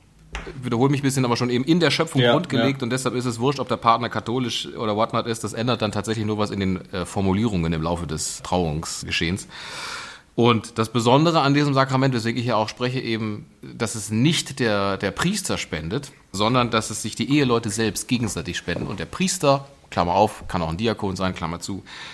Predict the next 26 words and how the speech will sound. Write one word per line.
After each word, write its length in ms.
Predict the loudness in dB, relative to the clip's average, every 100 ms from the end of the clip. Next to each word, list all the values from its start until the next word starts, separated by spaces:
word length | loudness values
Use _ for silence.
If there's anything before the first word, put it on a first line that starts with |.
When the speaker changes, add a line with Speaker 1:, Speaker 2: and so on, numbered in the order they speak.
| -20 _
Speaker 1:
assistiert 500 | 2 2 0 0 -2
dabei 300 | -4 -6 -8
eben 200 | -12 -12
nur 120 | -10 -10
unter 240 | -12 -10
Zeugen. 440 | -8 -8 -8 -14 -20 _ _ -20 -20 -20 -12 -2
Und 100 | 0
das 100 | 0
ist 140 | -2
das 140 | -4 -2
einzige 400 | 4 4 4 2
Sakrament, 440 | 0 -2 -4 -6 -6
was 120 | -8
so 100 | -8
funktioniert. 600 | -12 -14 -12 -14 -14 -18 -20 _ _
Speaker 2:
Genau, 220 | -4 -2 0
so 100 | 0
ist 160 | 0
es. 240 | -2 -6 -14 -20 -20 -20 _ 2
Den 160 | 2 6
Bund 220 | 4 4
schließen 400 | 0 0 2 4
Mann 200 | 4 2
und 140 | 0
Frau 340 | 2 2 2 0
gegenseitig 800 | -2 0 2 0 2 -2 -4 -8